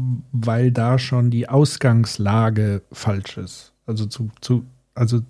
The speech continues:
mit diesem Ding, ja, jetzt müssen wir erstmal den Ukraine-Krieg und jetzt müssen wir erstmal alles dafür tun. Nein, man muss ja jetzt schon mit dem Plan im Ideal, also man kann,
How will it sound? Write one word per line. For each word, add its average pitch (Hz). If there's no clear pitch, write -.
mit 127
diesem 123
Ding, 123
ja, 113
jetzt 117
müssen 131
wir 117
erstmal 113
den 104
Ukraine-Krieg 131
und 127
jetzt 117
müssen 123
wir 120
erstmal 113
alles 131
dafür 117
tun. 127
Nein, 120
man 110
muss 127
ja 120
jetzt 127
schon 131
mit 127
dem 131
Plan 156
im 135
Ideal, 135
also 135
man 143
kann, 214